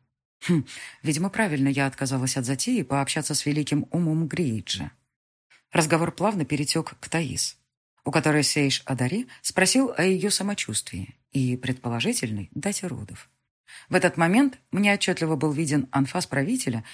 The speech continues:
и я отметила, насколько грустные у него глаза в этот момент.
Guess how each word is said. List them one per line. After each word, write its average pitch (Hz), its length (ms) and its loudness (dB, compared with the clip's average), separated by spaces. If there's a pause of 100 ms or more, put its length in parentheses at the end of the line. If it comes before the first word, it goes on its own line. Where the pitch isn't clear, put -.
(220)
и - 60 -6
я 202 220 2
отметила, 127 560 0 (300)
насколько 143 360 2
грустные 147 460 2
у 127 80 6
него 120 220 0
глаза 117 380 -4 (120)
в 110 140 -6
этот 113 220 -6
момент. 147 440 -6